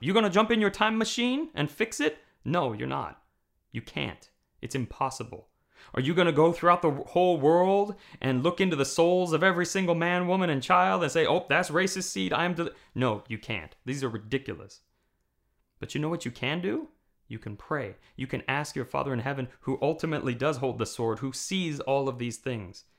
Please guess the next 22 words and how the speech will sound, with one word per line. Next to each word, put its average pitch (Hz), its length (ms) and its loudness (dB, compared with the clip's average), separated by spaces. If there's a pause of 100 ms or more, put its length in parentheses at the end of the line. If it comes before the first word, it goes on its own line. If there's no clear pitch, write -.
(2250)
to - 100 -6
bring 139 400 -2 (420)
righteous 131 480 -4 (120)
judgment, 123 580 -6 (1600)
to 117 100 -16
bring 113 280 -2
grace, 101 600 -8 (100)
to 123 100 -10
bring 113 240 -6
healing. 147 540 -4 (1600)
How 185 100 -4
many 185 160 0
people 151 300 -4
actually 147 260 -2
prayed 147 320 -2
for 135 100 -6
the 120 80 -4
guy 131 260 -2
who 120 180 -6
killed 175 260 -4
George 101 200 -6
Floyd? 87 260 -12